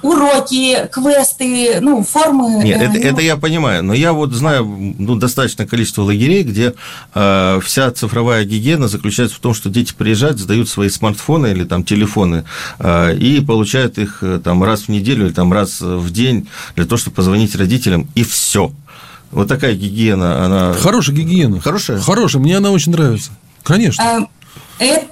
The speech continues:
Speaker 1: это, знаете как, это
Speaker 2: А как вот
Speaker 1: один
Speaker 2: мамы нервные, они вот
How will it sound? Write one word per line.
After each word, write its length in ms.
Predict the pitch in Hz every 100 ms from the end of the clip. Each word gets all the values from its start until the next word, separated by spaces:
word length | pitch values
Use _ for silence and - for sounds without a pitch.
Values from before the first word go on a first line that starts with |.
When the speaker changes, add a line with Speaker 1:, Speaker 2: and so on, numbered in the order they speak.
| - 262
Speaker 1:
это, 260 | 294 311
знаете 340 | 277 403 415 294
как, 220 | 240 240
это 320 | 262 285 269
Speaker 2:
А 40 |
как 200 | - 160
вот 100 | 143
Speaker 1:
один 120 | 151 143
Speaker 2:
мамы 280 | 143 127 123
нервные, 720 | 131 127 120 113 113 113 104
они 200 | 107 110
вот 160 | 110